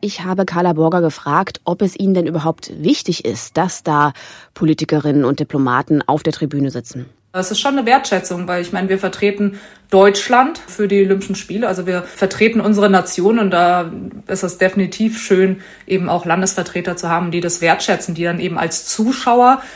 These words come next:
Speaker 2: dann in dem Fall auch auf der Tribüne sitzen und, ähm, ja, da mitfiebern und eben auch gratulieren oder dann eben vielleicht, wenn's dann doch nicht geklappt hat, vielleicht doch noch mal kurz kommen und Hallo sagen.
Speaker 1: Jetzt mal angenommen, Sie könnten wegen eines Boykotts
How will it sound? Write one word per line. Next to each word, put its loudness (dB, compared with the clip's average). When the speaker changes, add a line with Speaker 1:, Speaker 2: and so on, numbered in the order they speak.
Speaker 2:
dann 4
in 2
dem 0
Fall 0
auch 2
auf -2
der -4
Tribüne 0
sitzen -2
und, -6
ähm, -4
ja, 2
da -2
mitfiebern -2
und -8
eben -4
auch -8
gratulieren -2
oder -2
dann -4
eben -2
vielleicht, 0
wenn's 0
dann -2
doch 2
nicht -2
geklappt -2
hat, 2
vielleicht -2
doch 2
noch -2
mal -2
kurz -8
kommen -2
und -8
Hallo -4
sagen. -2
Speaker 1:
Jetzt 0
mal 2
angenommen, 2
Sie -2
könnten 0
wegen 2
eines -2
Boykotts -4